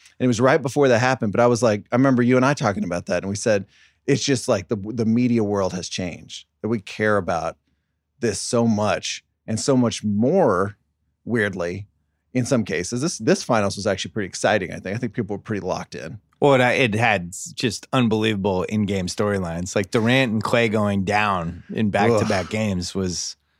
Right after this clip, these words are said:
Speaker 2: just one of those things happening would have been a top ten most memorable finals moment, I think.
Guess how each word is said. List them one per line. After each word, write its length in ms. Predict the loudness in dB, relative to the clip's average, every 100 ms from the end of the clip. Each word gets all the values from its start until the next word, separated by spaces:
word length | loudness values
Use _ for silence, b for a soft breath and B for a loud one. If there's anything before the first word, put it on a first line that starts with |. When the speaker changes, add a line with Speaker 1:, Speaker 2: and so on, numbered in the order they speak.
| _ _ _ -4
Speaker 2:
just 260 | 0 2
one 220 | 2 2 2
of 80 | 2
those 220 | 0 0
things 200 | -4 -2
happening 440 | -2 -2 -2 -2
would 120 | -2 -4
have 100 | -4
been 420 | -2 -2 -4 -6 -6
a 80 |
top 260 | -2 -4 -2
ten 180 | -2 0
most 260 | -2 -2 -4
memorable 460 | -4 -4 -4 -6
finals 440 | -4 -4 -4 -4 -8
moment, 320 | -10 -10 -12
I 60 |
think. 320 | -8 -6 -8